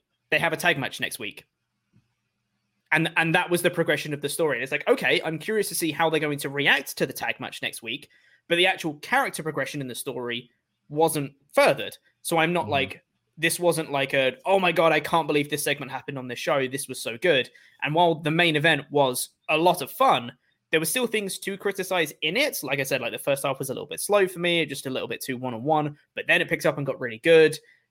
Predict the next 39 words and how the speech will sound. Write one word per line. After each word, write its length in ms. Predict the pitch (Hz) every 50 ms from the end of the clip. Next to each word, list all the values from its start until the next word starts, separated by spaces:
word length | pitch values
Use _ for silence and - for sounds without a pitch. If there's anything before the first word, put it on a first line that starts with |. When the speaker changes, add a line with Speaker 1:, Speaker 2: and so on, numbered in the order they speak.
| _ _ -
Speaker 1:
And 60 | 139 151
then 60 | 147
there 80 | 131 120
was 80 | 117
a 60 | 123
load 120 | 131 135 123
of 60 | 135
other 140 | 165 170 156
stuff 200 | 143 - 160 -
to 60 | -
criticize 380 | - - 156 117 139 151 151 147
on 80 | 151 143
the 80 | 131
show. 240 | - - 170 156 151
So 120 | 147 - - _ _ -
I 300 | 202 208 214 220 208 196
gave 300 | - 180 170 170 160 147
it 120 | - -
a 60 | 151 147
three 260 | - - 147 147 139
out 220 | 123 120 127 - 127
of 80 | 131
five. 400 | - - 104 107 104 104 107 107 - - - _ _ _ _ _ _ _ _ _ _ _ _ _ _ _ _ _ _ _ _ _ _ _ _ _ _ _ _ _ -
Speaker 2:
Yeah, 180 | 202 220 - -
I 100 | - 202
thought 180 | 208 269 302 285
it 40 | 262
was 180 | 233 190 156
like, 280 | 185 160 143 - - - -
I 80 | 208
thought 160 | 220 - 262 240
it 40 |
was 100 | 190 147
a 100 | 131 123
solid 680 | 117 - - - - 131 120 117 113 117 110 101 104 -
three 240 | - 104 104 107 104
out 100 | 92 85
of 80 | 82 -
five. 380 | - - - 73 78 85 -